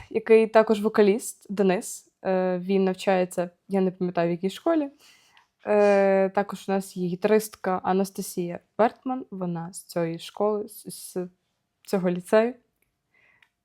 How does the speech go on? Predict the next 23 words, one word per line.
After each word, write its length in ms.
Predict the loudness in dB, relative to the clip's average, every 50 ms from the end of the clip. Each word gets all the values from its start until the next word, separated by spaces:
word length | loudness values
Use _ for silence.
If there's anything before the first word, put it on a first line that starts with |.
| _ -4
Е, 400 | -2 0 0 2 0 0 0 0
навчається 960 | 0 -2 -2 -2 -2 -2 -2 -2 -2 -2 0 2 2 2 0 0 -2 0 0
у 80 | 0 0
десятому 680 | -2 -4 -2 -2 -2 -2 -2 -4 -6 -4 -4 -6 -8 -10
Б 300 | -8 -6 -4 -4 -4 -4
класі. 480 | -4 -4 -2 -2 -2 -2 -6 -10 -12 -12 -12 _ _ _ _ _ _ _ _ _ _ _ _ _ _ _ _ _ _ _ -4
Е, 680 | -2 0 0 2 2 2 2 2 2 2 2 2 0 0
у 40 | 0
нас 400 | 0 0 0 0 0 0 0 -2
є 60 | -2
клавішниця, 680 | -2 0 2 2 2 2 0 -2 -6 -8 -4 0 0 0
яка 200 | 2 2 0 -2
додалась 380 | -2 2 4 6 6 6 6
зовсім 260 | 2 0 -4 -4 -2 -2
недавно. 680 | 0 0 2 2 2 2 2 -2 -2 -2 -2 -2 -4 -6 _ _ _ _ _ _ _ _ _ _ _ _ _ -16
Вона 300 | -6 0 2 2 2 2
також 380 | 2 0 0 0 -2 -4 -4
з 40 | -6
десятого 520 | -8 -8 -4 -4 -4 -4 -2 -2 -2 -2
Б, 300 | 0 0 2 2 2 2
її 240 | 0 0 0 0 0
звати 520 | 0 0 -2 -2 -2 -2 -6 -10 -12 -12 -14 _ _ _ _ _ _ _ _ _ _ _ _ _ _ _ _
Аня 380 | -6 -4 -4 -2 -4 -4 -6 -8